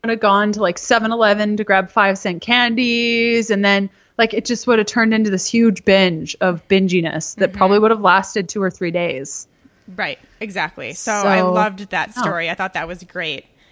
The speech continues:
Speaker 2: And I'm glad that you posted it just so that people know that Leanne Vogel does this too. It's fine. <laughs>
Speaker 1: Yeah, I'm a human. So
Speaker 2: Totally.
Speaker 1: are you. We do this stuff. And if
Speaker 2: Absolutely.
Speaker 1: anyone you're following, that's a big thing for me is, like, if I'm following someone on social media and they, like, seem all perfect and happy and all the time, and I'm like,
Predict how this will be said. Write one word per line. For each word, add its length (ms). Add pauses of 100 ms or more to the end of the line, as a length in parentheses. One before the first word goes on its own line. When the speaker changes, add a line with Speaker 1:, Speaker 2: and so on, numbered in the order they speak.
(140)
Speaker 2:
And 120
I'm 60
glad 160
that 80
you 100
posted 340
it 180
just 200
so 120
that 160
people 240
know 400
that 360 (520)
Leanne 260
Vogel 300
does 160
this 180
too. 200
It's 140
fine. 460
<laughs> 20 (720)
Speaker 1:
Yeah, 360
I'm 160
a 40
human. 600
So 120
Speaker 2:
Totally. 200
Speaker 1:
are 60
you. 440
We 160
do 140
this 200
stuff. 300
And 160
if 60
Speaker 2:
Absolutely. 200
Speaker 1:
anyone 240
you're 120
following, 480
that's 180
a 80
big 240
thing 220
for 100
me 220
is, 120
like, 200 (320)
if 80
I'm 120
following 380
someone 320
on 140
social 280
media 400
and 140
they, 140
like, 240
seem 320
all 160
perfect 440
and 80
happy 380
and 100
all 140
the 100
time, 360
and 80
I'm 80
like, 180